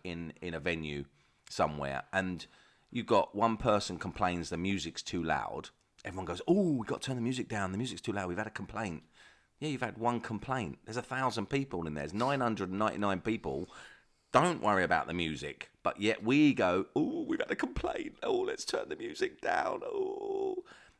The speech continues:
I hate that bit. That's what I hate about this country. One person complains and everything's gotta change. Whereas all the other people who didn't complain, they don't get their way. What's wrong with that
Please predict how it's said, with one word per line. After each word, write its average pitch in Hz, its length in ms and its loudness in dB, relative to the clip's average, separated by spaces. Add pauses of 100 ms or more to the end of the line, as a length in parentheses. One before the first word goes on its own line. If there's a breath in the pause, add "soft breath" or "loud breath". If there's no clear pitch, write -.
(120)
I 123 120 0
hate 127 440 2
that - 300 -4
bit. - 180 -8 (100)
That's 117 160 -4
what - 120 2
I 101 80 2
hate - 340 -4
about 62 220 -4
this 78 140 -6
country. - 480 -10 (300 soft breath)
One 143 300 6
person 123 400 2
complains 80 640 0
and 82 200 -4
everything's 92 360 -2
gotta - 180 -6
change. 71 540 -6 (180 soft breath)
Whereas 85 220 0
all 135 80 2
the 117 80 4
other 98 120 2
people 92 240 -2
who 82 80 0
didn't 160 220 4
complain, 82 460 -2 (640 soft breath)
they 78 80 0
don't 78 160 0
get 67 160 -6
their 67 160 -6
way. 62 260 -8 (840)
What's - 280 0
wrong 82 160 -2
with 78 140 -2
that 64 180 -4